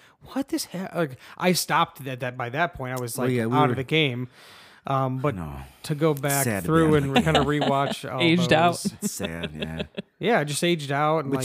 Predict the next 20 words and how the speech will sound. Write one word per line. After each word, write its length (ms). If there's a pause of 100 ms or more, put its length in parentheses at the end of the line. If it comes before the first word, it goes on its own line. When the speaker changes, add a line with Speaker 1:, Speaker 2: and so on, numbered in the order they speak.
(120)
Speaker 1:
like, 80
Speaker 2:
took, 240
Speaker 1:
was 100
Speaker 2:
took 100
Speaker 1:
over 100
Speaker 2:
until, 160
Speaker 1:
it 20
Speaker 2:
like, 120
Speaker 1:
and 100
Speaker 2:
late 240
teens, 380
early 160
twenties. 600 (180)
Speaker 3:
Mm-hmm. 360 (280)
Speaker 1:
But 300
just 240 (260)
Speaker 2:
I'd 300
say 140
mid, 360
probably 300